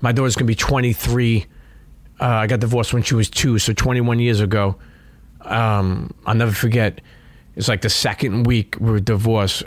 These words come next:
and it was, like, a Tuesday, and she called me, and she was like, "Hey, could you watch our daughter? I'm going out on a date." And I was like, "Holy shit, this girl's so honest."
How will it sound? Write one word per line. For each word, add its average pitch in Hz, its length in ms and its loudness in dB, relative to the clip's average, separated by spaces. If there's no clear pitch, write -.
and 101 220 0
it 107 40 2
was, 104 100 0
like, 98 100 0
a 101 60 -2
Tuesday, 113 520 2
and 92 120 0
she 104 100 0
called 110 300 0
me, 104 100 2
and 95 100 2
she 101 80 -2
was 101 120 2
like, 92 120 -2
"Hey, 135 220 0
could 107 160 -2
you 113 80 2
watch 113 460 -2
our 110 140 0
daughter? 113 540 -2
I'm 117 120 2
going 117 220 2
out 113 220 2
on 95 100 0
a - 20 -2
date." 131 380 -4
And - 80 -6
I - 40 -4
was - 100 -2
like, 131 80 -2
"Holy 147 240 0
shit, 165 240 -2
this 175 100 -2
girl's 123 220 -2
so 104 120 0
honest." - 600 -2